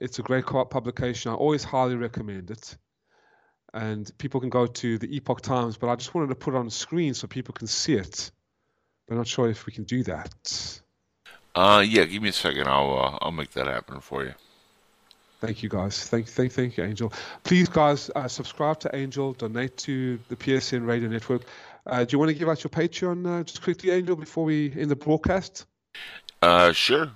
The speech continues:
Speaker 2: Uh, patreon dot com forward slash Angel Espino.
Speaker 1: Please, guys, do your best to donate to him.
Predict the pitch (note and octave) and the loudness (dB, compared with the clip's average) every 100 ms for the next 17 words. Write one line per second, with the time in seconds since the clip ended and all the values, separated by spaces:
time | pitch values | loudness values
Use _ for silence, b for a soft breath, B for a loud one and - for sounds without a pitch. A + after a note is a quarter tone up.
0 | - - D#2 D2 - F2+ - F2+ F2 E2+ | -16 2 4 4 4 0 2 0 6 4
1 | E2 A#2 A#2 G#2+ - G#2 G2+ - - F#2 | 4 0 0 -2 0 2 2 0 0 2
2 | F#2 F#2+ F#2+ - - b b b _ D#2+ | 4 2 2 0 -2 b b b _ -4
3 | F2 F2 F#2+ F#2+ - _ E2+ - - F#2+ | -2 -2 0 0 -2 _ -4 -2 -4 -4
4 | D#2 A#1 - _ _ _ _ _ _ _ | -4 -6 -10 _ _ _ _ _ _ _
5 | _ _ _ _ _ _ _ _ B B | _ _ _ _ _ _ _ _ B B
6 | B B B - C#3+ - C3 B2+ B2+ - | B B B 0 0 2 2 2 0 -8
7 | - C#3+ D3+ C#3 C3+ - A#2+ A#2 A2+ A2 | -8 -4 -2 -2 -4 -4 -6 -4 -2 -4
8 | - A2+ A2+ A2+ | -4 -4 -4 -8